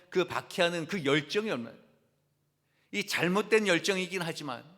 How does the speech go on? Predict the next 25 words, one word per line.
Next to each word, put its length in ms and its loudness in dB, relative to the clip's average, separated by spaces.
여러분, 220 2
우리 120 0
열정도 460 -2
그래서 480 -6
잘 340 -4
사용해야 380 -2
되는 300 -12
거예요. 200 -18
열정을 640 -4
우리는, 260 -2
어, 440 4
내가 220 2
잘못된 680 -2
곳으로 360 -2
잘못된 560 -2
열정을 420 0
가지고 300 -2
가는데 300 -6
그게 580 -4
올바르고 640 0
그게 180 -6
정당하다고, 840 -2
그게 240 -2
공의로운 480 0
줄 180 -6